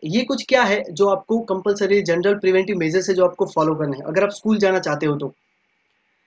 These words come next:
दूसरी चीज यहाँ पे मैं आपको बता देता हूँ,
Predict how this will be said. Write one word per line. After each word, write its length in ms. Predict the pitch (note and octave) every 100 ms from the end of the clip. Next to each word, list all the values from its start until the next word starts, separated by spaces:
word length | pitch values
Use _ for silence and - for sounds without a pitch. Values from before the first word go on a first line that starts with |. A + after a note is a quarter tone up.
| _ _ D#3
दूसरी 380 | G#3 B3 C#4+
चीज 240 | A3+ A#3+ - -
यहाँ 360 | F3+ F#3+ G3 A3+
पे 80 | A3+
मैं 100 | A3
आपको 180 | G#3+ G3
बता 220 | F#3+ G3+
देता 200 | F3+ E3+
हूँ, 200 | E3